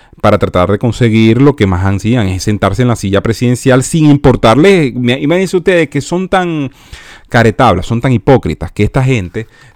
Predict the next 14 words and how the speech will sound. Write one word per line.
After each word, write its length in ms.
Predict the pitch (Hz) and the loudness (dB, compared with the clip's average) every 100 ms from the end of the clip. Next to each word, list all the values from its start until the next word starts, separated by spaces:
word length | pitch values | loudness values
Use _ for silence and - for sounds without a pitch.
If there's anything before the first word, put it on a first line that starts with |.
| - | -6
trata 340 | 131 143 175 | -4 -2 -2
de 360 | 180 165 147 131 _ | -2 -2 -2 -6 _
sacar 500 | - - 151 - 202 | -12 -4 -2 -2 -2
a 60 | 208 | -2
Maduro, 540 | 196 185 123 110 156 - - _ _ _ _ _ _ _ _ - - | -2 0 0 0 -2 -6 -20 _ _ _ _ _ _ _ _ -20 -10
trata 260 | - 117 117 | 0 2 4
de 100 | 95 | 2
sacar 360 | - 98 120 131 | 2 -4 0 2
a 40 | |
Maduro, 500 | 151 139 113 104 113 - - - _ _ _ _ _ _ - | 2 2 2 0 -4 -10 -20 -20 _ _ _ _ _ _ 2
pero 480 | 254 165 190 202 - - | 4 6 4 0 -8 0
mantener 500 | 120 131 131 156 208 | 2 4 4 4 4
el 100 | 160 | 2
sistema. 640 | 131 - 147 107 71 - | -2 0 4 4 0 -12